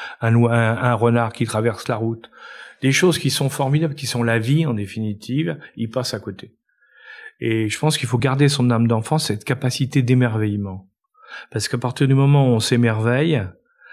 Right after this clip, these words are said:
alors on est capable de se motiver, on est capable d'être enthousiaste, on est capable d'oublier ses peines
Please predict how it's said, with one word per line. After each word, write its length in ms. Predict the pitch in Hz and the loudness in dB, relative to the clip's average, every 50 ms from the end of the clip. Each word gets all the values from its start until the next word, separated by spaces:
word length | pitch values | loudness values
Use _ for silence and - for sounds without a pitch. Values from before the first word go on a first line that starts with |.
| - - - - - | -20 -20 -20 -12 -4
alors 260 | - 123 123 127 120 | 0 2 2 2 4
on 100 | 123 120 | 4 2
est 80 | 120 | 2
capable 400 | 110 - 117 113 - 131 127 120 | 2 0 -4 -2 -2 -4 -2 -2
de 60 | 117 107 | -2 -2
se 160 | - - 110 | -2 -2 0
motiver, 680 | 110 117 117 113 - - 123 113 107 117 117 117 117 | 0 2 0 0 0 -2 -4 -2 0 0 0 0 0
on 120 | 107 107 | 0 0
est 80 | 107 104 | -2 -2
capable 340 | - 113 107 - 120 113 107 | -2 -4 -4 -2 -2 -2 0
d'être 180 | 117 113 - | 0 0 0
enthousiaste, 600 | 120 120 113 - 135 120 113 123 120 120 120 - | 0 0 0 0 0 2 2 4 2 2 2 2
on 60 | 113 113 | 2 2
est 80 | 117 | 2
capable 340 | - 131 117 - 123 120 120 | 2 0 -2 -2 -2 -2 -2
d'oublier 400 | 135 143 143 139 147 147 143 - | 0 0 0 2 2 2 2 2
ses 240 | 147 - 123 110 113 | 0 -2 -4 -4 -4
peines 360 | 127 127 139 160 165 180 | -4 -4 -4 -4 -6 -8